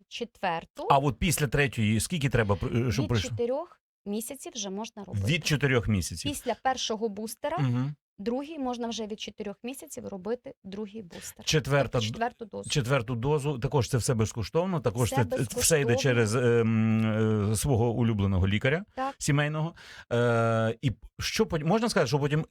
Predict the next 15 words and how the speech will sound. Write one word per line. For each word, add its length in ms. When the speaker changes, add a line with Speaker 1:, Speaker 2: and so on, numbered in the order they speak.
Speaker 2:
кожні 320
чотири 360
місяці, 380
від 280
чотирьох 440
місяців? 440
Speaker 1:
Е, 160
ні, 360
ми 140
не 140
знаємо 500
ще 280
надалі, 600
чи 220
буде, 540